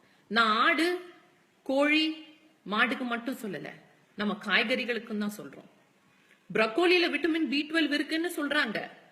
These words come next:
ஆனா அதே விட்டமின் பி ட்வெல்வ் நம்ம பெரிய நெல்லிக்காயிலயும் இருக்குங்கிறது எத்தனை பேருக்கு தெரியும்? ஏன் அதை நம்ம யாரும் சிந்திச்சு பார்க்க மாட்டேங்கிறோம்? ஏன்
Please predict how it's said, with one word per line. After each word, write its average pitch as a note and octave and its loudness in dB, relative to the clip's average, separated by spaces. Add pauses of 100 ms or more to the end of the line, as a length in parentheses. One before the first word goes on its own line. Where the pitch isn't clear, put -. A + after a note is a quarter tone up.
(200)
ஆனா B3 4 (120)
அதே F#3+ 2
விட்டமின் C#4+ -2
பி G#3 -6
ட்வெல்வ் F3 -4 (200)
நம்ம F3+ -8
பெரிய G#3+ 0
நெல்லிக்காயிலயும் A#3+ -4
இருக்குங்கிறது A3+ -6
எத்தனை A#3+ -4
பேருக்கு B3 -6
தெரியும்? F3+ -10 (960)
ஏன் B3+ 4
அதை C#4+ 2
நம்ம A#3 -2
யாரும் A#3+ -2
சிந்திச்சு C#4+ -6
பார்க்க A3+ -8
மாட்டேங்கிறோம்? G3 -12 (840)
ஏன் A#3 4